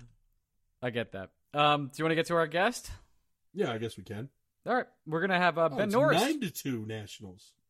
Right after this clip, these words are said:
Speaker 1: Nice, the Nationals too. Wow.
Speaker 2: We fucking suck.
Speaker 1: <laughs> Rays are good.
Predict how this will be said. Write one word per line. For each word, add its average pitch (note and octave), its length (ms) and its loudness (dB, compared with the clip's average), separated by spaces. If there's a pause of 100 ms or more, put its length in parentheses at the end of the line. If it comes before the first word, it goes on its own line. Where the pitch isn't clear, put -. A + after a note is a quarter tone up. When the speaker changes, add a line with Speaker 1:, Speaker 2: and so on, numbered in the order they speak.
(100)
Speaker 1:
Nice, D3 440 -4
the B2+ 160 -2
Nationals A#2+ 640 -4
too. B2 280 0 (220)
Wow. B2 380 0 (180)
Speaker 2:
We A#3 80 -2
fucking - 400 -8
suck. - 260 -10 (600)
Speaker 1:
<laughs> E3+ 1600 0 (480)
Rays G3 220 4
are - 60 -6
good. A2 180 -8